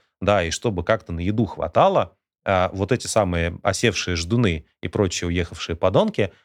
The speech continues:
они, конечно, в этом смысле слова от Эллы Александровны Памфиловой очень далеки. Элла Александровна Памфилова точно знает, что такое копейки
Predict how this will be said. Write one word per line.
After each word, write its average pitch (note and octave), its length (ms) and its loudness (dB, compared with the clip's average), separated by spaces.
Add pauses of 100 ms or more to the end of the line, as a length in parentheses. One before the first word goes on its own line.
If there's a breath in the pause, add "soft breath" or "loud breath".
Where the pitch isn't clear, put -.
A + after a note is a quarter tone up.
(120)
они, C#3+ 200 2
конечно, C3+ 380 0
в A2 40 2
этом A#2+ 180 -2
смысле A2 300 -6
слова C3+ 320 4
от F#2 100 0
Эллы A#2+ 200 0
Александровны F#2+ 580 0
Памфиловой G2 640 0 (160 soft breath)
очень G#2+ 320 0
далеки. G2+ 540 0 (200)
Элла A2 240 2
Александровна E2+ 460 -2
Памфилова D#3+ 640 0 (240)
точно F#2 360 -2
знает, G2+ 400 0
что - 220 -6
такое F2 300 -2
копейки D3 640 -2